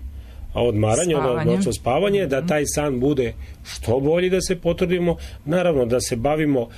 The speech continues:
Speaker 1: relaksantnim aktivnostima uvek kada je to moguće, gimnastikom, vožnjom bicikle, šetnjama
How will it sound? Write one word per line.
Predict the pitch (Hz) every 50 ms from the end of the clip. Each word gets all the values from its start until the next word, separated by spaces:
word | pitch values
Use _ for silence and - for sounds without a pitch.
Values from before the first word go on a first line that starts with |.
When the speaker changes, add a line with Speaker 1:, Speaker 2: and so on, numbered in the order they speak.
| - - -
Speaker 1:
relaksantnim | 127 131 123 120 107 - 147 147 156 143 - 143 127
aktivnostima | 123 110 107 - 139 143 151 143 - - 131 123 120
uvek | 120 127 143 165 156 156
kada | - 117 107 107 110
je | 110 110
to | 107 - 120
moguće, | 113 113 120 135 147 147 165 160 - - 151 139 117
gimnastikom, | 110 113 107 120 123 131 - - - 139 - - 131 127 127 123 120 117 113 113 110 104
vožnjom | 110 123 131 131 135 127
bicikle, | 123 127 120 - - 123 - - - 127 123
šetnjama | 110 - - 139 139 139 143 147 143 143 139 135 127